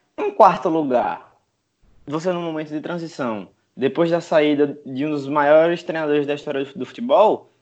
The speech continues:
poderia ser louvável e agradecido, sabe? Mas, claro, também não é só culpa do clube. Os próprios jogadores que chegaram com um grande hype decepcionaram. O próprio treinador, que tinha uma grande história no futebol, que era o Van Gaal,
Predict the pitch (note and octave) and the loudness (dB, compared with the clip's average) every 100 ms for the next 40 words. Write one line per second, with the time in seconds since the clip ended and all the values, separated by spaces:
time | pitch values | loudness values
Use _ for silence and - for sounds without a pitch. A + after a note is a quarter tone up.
0 | _ - A#4 E4 B3+ B3+ - C#3 B2+ A#2+ | _ -6 0 2 2 -2 -2 -2 0 -2
1 | A#2 - _ _ _ - B2 A2 A#2+ C3 | -4 -12 _ _ _ -6 -4 0 2 2
2 | A2+ A2 A2+ A#2 A#2 - A2 G#2 F#2 B2+ | 0 -6 -6 -6 -8 -12 -12 -12 -4 -2
3 | C#3 - - _ _ - G#3 E3+ A#2 G2 | -2 -6 -20 _ _ -6 2 4 4 2
4 | - _ _ _ - C#3 C#3+ E3 F3 D#3+ | -10 _ _ _ -4 -2 -2 -4 -4 -6
5 | C#3 D3 C#3+ C#3+ D3+ D3+ B2 G#2 F#2+ D#2 | -8 -12 -10 -6 -8 -4 -4 -4 -6 -12
6 | _ - G#2 G2+ G2+ - - C3+ B2 B2+ | _ -10 -8 -8 -10 -16 2 6 6 8
7 | B2+ A#2+ A2+ G#2+ - A#2+ - A#2+ A2 A2+ | 6 6 0 -6 -14 -12 -6 -4 0 -2
8 | G#2+ A2 A2 A2+ A2+ A2+ A2 G#2 G2+ F#2+ | -2 -8 -10 -8 -8 -8 -8 -8 -8 -8
9 | - _ _ A#2 - G#2 - D#3+ D#3+ F3+ | -16 _ _ -18 -12 -10 -4 0 4 6
10 | F3 E3+ - _ _ _ - C3 D3+ D3 | 4 0 -8 _ _ _ -10 2 4 4
11 | D3+ C#3 C3+ A#2+ A#2+ G#2+ - - G#2 - | 0 0 -4 -2 -4 -4 -12 -18 -16 -6
12 | C3 C3 B2+ A#2+ A2+ A#2+ A#2 A#2 - A#2 | -4 -2 -2 -4 -6 -6 -6 -8 -8 -4
13 | G#2+ G2 G#2+ G2+ A2 A2 G#2+ F#2+ - | -4 -4 -6 -4 -4 0 -2 -2 -10